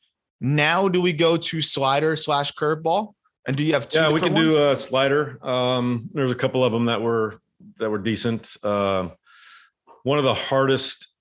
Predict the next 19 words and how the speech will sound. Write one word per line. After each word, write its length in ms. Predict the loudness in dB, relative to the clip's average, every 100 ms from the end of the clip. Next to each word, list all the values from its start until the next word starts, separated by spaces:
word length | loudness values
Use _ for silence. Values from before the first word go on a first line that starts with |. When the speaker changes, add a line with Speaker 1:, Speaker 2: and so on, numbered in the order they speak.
| _ -6
Speaker 2:
to 120 | -2
hit 200 | -2 -2
for 120 | -4
me 260 | -2 0 0
and 100 | 0
one 120 | -2
of 60 |
the, 180 | 0 -2 -2
the 320 | -2 -2 -2
sharpest 460 | -4 -2 -2 -4 -2
breaking 500 | -2 0 -2 -2 -4
was, 720 | -4 -2 0 0 -2 -4 -6 -2
uh, 320 | -2 0 -2
John 220 | -2 -2
Smoltz 640 | -2 -2 -4 -6 -10 -10 -6
had 240 | -6 -4
just 260 | -4 -4 -6
an 100 | -4
absolute 600 | -4 -6 -6 -4 -4